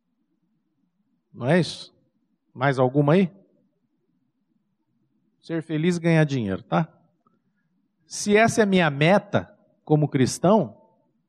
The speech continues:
eu tô igualzinho o mundo. O meu testemunho é completamente ineficaz, porque eu não tenho diferença alguma com aqueles que não creem. E o meu objetivo, o Senhor me salvou pra quê?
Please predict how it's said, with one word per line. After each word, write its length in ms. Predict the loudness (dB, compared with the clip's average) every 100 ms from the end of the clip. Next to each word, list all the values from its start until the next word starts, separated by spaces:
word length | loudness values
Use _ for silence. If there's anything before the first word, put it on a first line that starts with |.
| _ _ _ _ _
eu 140 | -2 -2
tô 580 | 0 2 2 0 -16 _ _ _ -12
igualzinho 640 | -4 2 2 2 -4 -6
o 40 | -2
mundo. 380 | -2 -2 -8 _ _ _ _ _ _ _ _ _ _ _ _ _
O 40 | 0
meu 180 | 2 4
testemunho 680 | 2 2 2 2 4 4
é 60 | 2
completamente 840 | 2 0 2 2 2 0 0 -2
ineficaz, 580 | -2 -2 -2 0 2 2
porque 280 | -4 -2 0
eu 80 | 2
não 120 | 2
tenho 180 | 2 2
diferença 520 | 2 2 2 2 4
alguma 640 | 2 4 2 2 0 -6 _ _ _ -4
com 160 | 0
aqueles 380 | 0 0 0 0
que 80 | -2
não 180 | -2 -4
creem. 320 | -8 -16 -20 _ _ _ _ _ _ _ _ _ _ _ _ _ _ _ _ _ _ _
E 140 | -6
o 40 | 2
meu 160 | 4
objetivo, 720 | 4 2 2 0 0 0 0
o 40 | -2
Senhor 340 | -2 0 0
me 120 | -2
salvou 380 | -2 0 0 0
pra 160 | -4 -6
quê? 300 | -4 -8